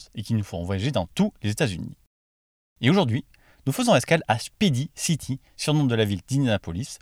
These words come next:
maison des Pacers de l'Indiana, pour un épisode assez spécial,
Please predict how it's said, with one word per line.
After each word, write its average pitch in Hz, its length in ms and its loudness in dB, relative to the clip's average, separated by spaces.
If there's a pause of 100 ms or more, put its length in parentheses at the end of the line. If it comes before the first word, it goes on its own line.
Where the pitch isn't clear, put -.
maison 143 400 2 (140)
des 110 80 -4
Pacers 98 360 -2
de 98 140 -2
l'Indiana, 123 460 2 (420)
pour 143 100 2
un 147 60 6
épisode 117 320 0 (160)
assez 190 200 4
spécial, - 440 -4